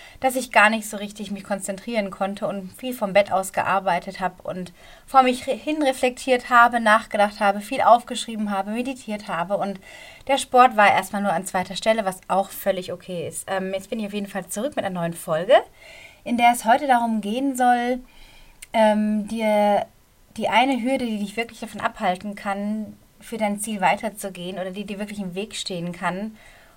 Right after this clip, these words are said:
um überhaupt, ähm, ins Handeln zu kommen, egal was für ein Ziel du vielleicht gerade hast. Und das, was wirklich die meisten Menschen davon abhält,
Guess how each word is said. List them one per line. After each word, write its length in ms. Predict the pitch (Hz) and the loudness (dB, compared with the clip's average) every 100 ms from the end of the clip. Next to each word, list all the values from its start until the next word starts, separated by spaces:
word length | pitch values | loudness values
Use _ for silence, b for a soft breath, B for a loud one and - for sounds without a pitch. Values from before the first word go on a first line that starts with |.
| B | B
um 200 | - 233 | -6 -4
überhaupt, 840 | 196 196 180 180 233 - - - - - | 0 0 2 4 4 4 -12 -16 -12 -8
ähm, 560 | 190 180 175 170 170 | -4 -4 -4 -4 -6
ins 220 | 185 196 | -6 -6
Handeln 340 | 214 220 202 185 | -2 -2 -4 -6
zu 120 | 180 | -12
kommen, 320 | - 170 165 | -8 -6 -4
egal 340 | 160 180 175 190 | -4 -2 -2 -4
was 140 | 190 | -8
für 100 | - | -10
ein 120 | 190 | -10
Ziel 140 | - 202 | -8 -10
du 80 | |
vielleicht 300 | 190 180 170 | -8 -8 -8
gerade 260 | - 165 165 | -10 -10 -8
hast. 320 | 175 - - | -8 -8 -10
Und 400 | 170 175 170 - b b b b b b b b - - | -10 -8 -8 -10 b b b b b b b b -20 0
das, 300 | 208 226 - | 0 0 -4
was 220 | 175 - | -6 -6
wirklich 320 | 220 214 208 | -8 -8 -12
die 140 | - 202 | -10 -6
meisten 580 | 190 190 202 - 226 | -4 -2 -4 -4 -4
Menschen 480 | 196 175 185 - 196 | -2 -2 -4 -6 -6
davon 380 | 180 170 175 156 | -6 -8 -10 -10
abhält, 720 | - 196 - 180 147 147 - | -10 -10 -10 -8 -8 -10 -16